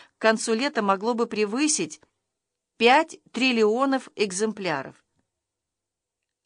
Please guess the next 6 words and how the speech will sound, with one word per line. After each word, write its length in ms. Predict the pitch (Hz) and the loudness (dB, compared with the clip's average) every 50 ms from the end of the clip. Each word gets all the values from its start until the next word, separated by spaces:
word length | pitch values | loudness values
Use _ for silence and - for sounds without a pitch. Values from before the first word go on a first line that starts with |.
| _ _ _ _ | _ _ _ _
Навоз, 600 | - 202 202 196 180 196 233 294 - - - - - - _ _ _ _ _ _ _ - | 0 2 4 4 4 2 0 0 0 -2 -4 -8 -12 -20 _ _ _ _ _ _ _ 0
различный 580 | 180 202 196 185 202 220 220 - - 180 165 | 2 2 2 2 0 -2 -2 -2 -4 -6 -6
мусор – 460 | 165 180 226 277 - - - 147 - - _ _ _ _ _ _ _ _ - | -6 -6 -4 -4 -4 -4 -6 -8 -12 -16 _ _ _ _ _ _ _ _ -12
вот 380 | 175 185 226 254 233 - - | -8 -4 2 2 2 2 0
те 160 | - 175 165 | -2 -2 0
отбросы, 580 | 156 143 143 131 160 202 262 311 302 - 285 | 0 -2 -4 -4 -4 -2 -2 -2 -2 -4 -6